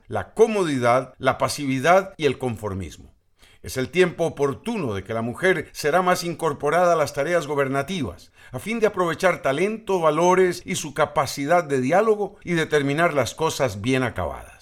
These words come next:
Asimismo, su sutil y persuasivo poder espiritual sobre el hombre completa y armoniza las tareas del hogar y este arte suyo se proyecta y mejora las tareas siempre encomendadas al hombre.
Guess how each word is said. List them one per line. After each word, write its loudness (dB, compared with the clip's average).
Asimismo, -4
su -8
sutil -4
y -4
persuasivo -2
poder 2
espiritual 0
sobre -4
el -2
hombre 0
completa -2
y 2
armoniza 0
las -2
tareas 2
del -2
hogar 0
y 0
este 4
arte 4
suyo -6
se -4
proyecta -2
y -2
mejora 0
las 0
tareas 0
siempre -8
encomendadas -4
al -8
hombre. -14